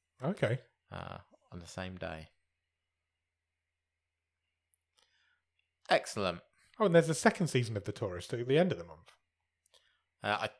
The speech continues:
Speaker 2: I, okay,
Speaker 1: <laughs>
Speaker 2: cool.
Speaker 1: I did not know that was coming. So there's quite a lot coming in February, to be fair. There's a, that's just some of the highlights that we picked out, but there's a big, long list.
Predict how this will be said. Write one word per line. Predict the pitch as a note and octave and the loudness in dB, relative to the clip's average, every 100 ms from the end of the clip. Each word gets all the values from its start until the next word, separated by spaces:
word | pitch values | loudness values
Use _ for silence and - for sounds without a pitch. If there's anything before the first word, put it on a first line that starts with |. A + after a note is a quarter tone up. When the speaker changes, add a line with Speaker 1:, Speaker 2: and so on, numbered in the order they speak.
| _ _ _ - - | _ _ _ -20 -10
Speaker 2:
I, | A2 | -8
okay, | - F#2+ C3 - | -8 -8 -8 4
Speaker 1:
<laughs> | G#3 - - | 4 4 -2
Speaker 2:
cool. | G#2 - - - | -6 -10 -16 -4
Speaker 1:
I | E3+ | -2
did | C3 D3 | 2 6
not | D#3+ D3 | 8 10
know | D#3 | 10
that | C#3+ | 8
was | B2+ - | 6 -4
coming. | G#2 F#2+ - - - - - - - - - - - | -10 -12 -20 -20 -20 -20 -20 -20 -20 -20 -20 -20 -16
So | - A3+ | -4 -2
there's | G3+ C#4 | 0 6
quite | - D4 | 12 12
a | |
lot | A3+ A3 | 12 12
coming | F3 A3+ | 12 10
in | D#3+ | 10
February, | C#3 B2 A#2+ | 8 8 6
to | A#2+ | 6
be | A#2+ | 2
fair. | A2+ A#2+ | 6 6
There's | E3 F3 | 6 2
a, | E3 - _ - _ _ - | -4 -10 _ -20 _ _ -4
that's | D3+ D#3+ | 2 2
just | - D3+ | 2 0
some | - E3 | 6 6
of | B2+ | 8
the | |
highlights | A#2 A#2+ A#2+ A2 | 8 8 6 2
that | A#2+ | 2
we | B2+ | 0
picked | B2+ - | 0 -4
out, | G2+ | -4
but | G#2+ | -4
there's | A#2 A#2+ | -2 -2
a | - _ | -4 _
big, | G#3+ G3+ | 6 8
long | D#3+ D3+ | 6 6
list. | D3+ - - - | 4 2 -2 -12